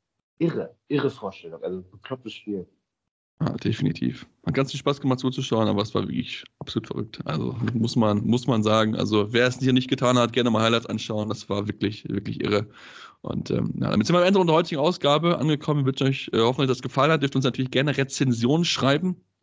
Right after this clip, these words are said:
Speaker 2: Wir legen natürlich auch ans Herz, unsere Podcast-Specials zu hören. Da hat ja der liebe Kollege Robin noch eins gehabt zum Thema Handball E M und natürlich so ein bisschen auch mal Medien da sich mit beschäftigt.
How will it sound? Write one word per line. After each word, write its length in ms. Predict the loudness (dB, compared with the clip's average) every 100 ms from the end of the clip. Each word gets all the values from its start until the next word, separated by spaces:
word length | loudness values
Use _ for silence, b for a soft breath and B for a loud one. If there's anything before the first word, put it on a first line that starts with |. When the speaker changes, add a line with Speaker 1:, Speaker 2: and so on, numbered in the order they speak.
| _ _ -6
Speaker 2:
Wir 120 | 0
legen 180 | 4 4
natürlich 240 | 4 2
auch 160 | -2 -2
ans 240 | -2 0
Herz, 220 | 0 0 0
unsere 380 | -2 2 0 0 B B B _
Podcast-Specials 920 | -8 -6 0 0 0 -2 0 0 -4
zu 160 | -2 2
hören. 320 | 4 4 2
Da 200 | 2 2
hat 160 | 0 0
ja 40 |
der 100 | -2
liebe 200 | -2 -4
Kollege 300 | 0 2 2
Robin 360 | 2 2 2 -2 B B B _
noch 100 | -4
eins 240 | -2 -2
gehabt 280 | 0 -2 -2
zum 160 | -4 -2
Thema 320 | 0 0 2
Handball 340 | 0 0 2 2
E 140 | 2
M 180 | 2 4
und 100 | 2
natürlich 300 | 2 -2 -2
so 60 |
ein 40 | -2
bisschen 200 | -2 -2
auch 80 | 0
mal 260 | 2 4
Medien 460 | 4 6 4 4 2
da 260 | 2 2 0
sich 140 | -2
mit 120 | -2
beschäftigt. 600 | -2 -2 -2 -2 -8 -8